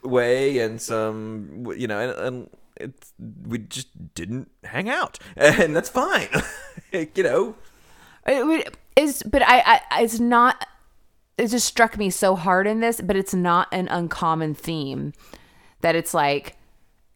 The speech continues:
Speaker 2: "Ew, gross," and I'm embarrassed that, like,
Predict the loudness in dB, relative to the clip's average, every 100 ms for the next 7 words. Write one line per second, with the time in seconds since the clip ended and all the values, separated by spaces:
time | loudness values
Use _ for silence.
0 | _ 2 2 2 2 4 6 4 2 0
1 | 0 0 2 4 6 4 2 0 0 2
2 | 0 -2